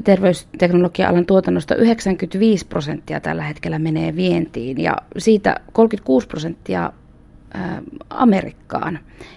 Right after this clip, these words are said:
tai Yhdysvaltoihin. Niin kuinka erikoista se on suomalaisesta näkökulmasta vallottaa nimin-, nimenomaan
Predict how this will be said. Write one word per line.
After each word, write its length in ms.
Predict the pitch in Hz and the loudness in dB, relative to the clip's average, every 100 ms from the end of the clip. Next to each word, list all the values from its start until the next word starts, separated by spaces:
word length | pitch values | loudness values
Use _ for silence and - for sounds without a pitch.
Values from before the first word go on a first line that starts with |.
| - | -6
tai 140 | 190 185 | 2 6
Yhdysvaltoihin. 840 | 226 196 - 156 156 147 160 - | 6 4 0 -4 -4 -4 -4 -2
Niin 140 | 214 226 | -2 -2
kuinka 220 | - 403 349 | 2 4 6
erikoista 540 | 311 320 180 170 175 | 4 4 2 0 0
se 180 | 165 - | 0 0
on 260 | 208 165 - | 2 0 -2
suomalaisesta 520 | 170 185 170 165 - | 0 0 0 -4 -4
näkökulmasta 640 | 175 175 170 147 151 - 180 | -4 -4 -6 -4 -4 -2 2
vallottaa 420 | 208 - - 170 | 2 0 -2 0
nimin-, 360 | 196 208 175 - | 2 2 0 6
nimenomaan 640 | 247 247 196 175 165 143 | 8 8 6 2 0 -2